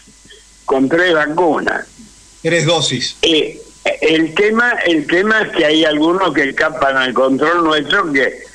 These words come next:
Speaker 1: están, insisten en no, en no, este, en no
Speaker 2: Vacunarse.
Speaker 1: vacunarse, y es complejo, es complejo. Estamos tratando de, de manejarnos, pero,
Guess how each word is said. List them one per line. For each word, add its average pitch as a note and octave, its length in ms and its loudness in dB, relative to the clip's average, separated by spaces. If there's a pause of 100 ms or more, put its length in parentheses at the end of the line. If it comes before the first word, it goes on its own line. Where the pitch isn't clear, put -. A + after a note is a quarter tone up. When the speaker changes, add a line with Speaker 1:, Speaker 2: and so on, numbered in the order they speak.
(220)
Speaker 1:
están, E3 560 0
insisten D#3 800 2
en C3+ 260 2
no, A#2 880 0 (880)
en C#3+ 300 2
no, D#3 480 2
este, A2+ 1120 0 (1400)
en C#3+ 160 2
no F#3 160 2
Speaker 2:
Vacunarse. F3+ 380 0
Speaker 1:
vacunarse, D3+ 680 0
y D3+ 300 0
es F#3+ 140 -2
complejo, F3 840 0
es C3+ 80 -6
complejo. C3+ 760 0
Estamos D3+ 440 0
tratando D#3+ 680 2
de, A#2+ 240 2
de A2+ 160 2 (240)
manejarnos, D#3+ 1000 0
pero, B2+ 360 0